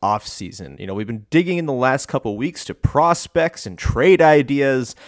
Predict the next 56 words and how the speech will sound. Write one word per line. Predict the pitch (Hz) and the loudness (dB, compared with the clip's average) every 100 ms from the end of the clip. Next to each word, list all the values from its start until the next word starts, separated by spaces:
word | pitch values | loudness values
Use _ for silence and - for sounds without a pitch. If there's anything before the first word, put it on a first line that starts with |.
| - - | -20 -12
and | 120 139 | -2 0
it | 135 | 0
felt | - 214 233 - 165 | 0 2 2 0 -4
good | 156 151 151 | 4 4 4
to | - 117 | 0 -6
start | - - 147 | -4 2 2
this | 147 131 - | 2 -6 -4
week | 131 | -2
off | 110 107 | 0 0
with | 123 165 | 0 -4
a | |
bit | - | -2
of | 320 | -2
a | 277 | -2
centering | - - 226 196 135 95 76 | -4 2 2 2 -4 -4 -6
and, | 135 123 | -4 -4
and | 139 139 | -4 -6
sort | 151 | -6
of | 143 135 | -4 2
a, | 131 120 - - | 2 0 -6 -14
you | 185 | -4
know, | 131 | -2
get | 131 156 | -2 -2
the | 214 | -2
thoughts | - 156 156 - | 0 0 0 -2
on | 139 | -2
the | 113 | 0
page | - 123 110 85 101 | 0 2 -2 -4 -10
as | 101 | -10
to | - 98 | -8 -6
where | 90 101 123 123 | -4 -2 0 0
we're | 113 | -2
at | - 107 104 | -2 -4 -4
with | 95 101 - | -6 -8 -8
what | - | -12
the | - | -12
Raptors | 85 92 92 104 98 | -10 -10 -8 -8 -8
should | - 123 107 | -4 -6 -4
be | |
doing | 101 110 117 117 117 - - _ - | -8 -6 -6 -6 -12 -20 -20 _ -4
in | 139 | 0
their | 123 | 2
offseason | 117 117 - 123 107 | 4 2 0 -6 -4
to | 95 | -8
come. | - 170 170 165 - | 0 2 2 0 -4
And | 143 151 151 151 156 147 147 | 0 2 0 -2 -6 -8 -4
joining | 165 240 226 | 0 0 0
me | 120 190 | -2 -6
to | - 170 160 165 165 160 | -2 2 4 4 2 -2
do | 147 269 | -4 -6
said | 165 - 120 107 | -6 -2 -2 -2
temperature | 107 92 101 | -8 -6 -6
check | 151 202 - | -2 -2 -4
is | 101 | -6
our | 98 87 | -4 -4
pal, | - 131 202 | -6 -6 -6